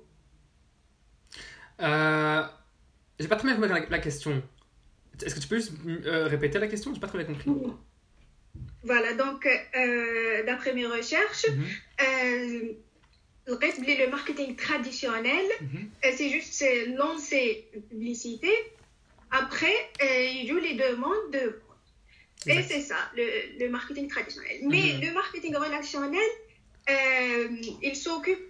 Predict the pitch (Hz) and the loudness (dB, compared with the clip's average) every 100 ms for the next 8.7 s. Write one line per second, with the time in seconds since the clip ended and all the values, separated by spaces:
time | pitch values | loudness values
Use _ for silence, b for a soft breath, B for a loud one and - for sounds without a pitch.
0 | - 262 254 262 - - 285 311 302 240 | -2 0 2 0 -6 -2 0 2 -2 0
1 | 262 247 285 285 269 - 302 359 403 - | 0 0 0 0 -2 -2 0 0 0 -8
2 | - - 349 339 311 285 277 262 262 254 | -4 2 2 2 -2 0 0 0 -2 0
3 | 285 - 139 139 - - - 277 269 254 | 2 2 2 -2 -6 -8 0 2 4 2
4 | 226 320 - - 359 403 254 269 285 294 | 2 -2 -4 -2 0 0 0 0 0 -2
5 | 277 - 359 427 - _ - 143 - 151 | -4 -4 -2 -4 -8 _ -10 2 2 4
6 | 220 226 214 - - 233 254 262 233 247 | 0 -2 -4 -6 -12 -2 0 2 2 -2
7 | 247 269 269 285 - - 247 202 196 214 | -4 -2 0 0 0 0 -2 -2 -2 -2
8 | 247 247 - - 294 226 | -2 -4 -4 0 0 0